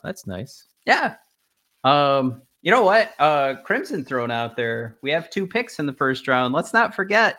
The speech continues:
Speaker 2: everybody, to make sure you're cheering for Florida, because if they make it,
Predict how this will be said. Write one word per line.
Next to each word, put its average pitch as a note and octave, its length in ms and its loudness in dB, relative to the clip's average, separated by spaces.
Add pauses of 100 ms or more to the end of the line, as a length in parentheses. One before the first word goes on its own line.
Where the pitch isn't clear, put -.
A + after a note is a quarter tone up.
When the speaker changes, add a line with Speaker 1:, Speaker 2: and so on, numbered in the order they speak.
Speaker 2:
everybody, C3 480 -2
to A#2 80 -2
make C3+ 200 -2
sure - 160 -6
you're D3 160 -2
cheering D3+ 400 0
for C#3 140 -4
Florida, C3 540 2
because A#2+ 300 -6
if A2+ 120 -8
they C3 140 0
make C#3 240 -4
it, C3 280 0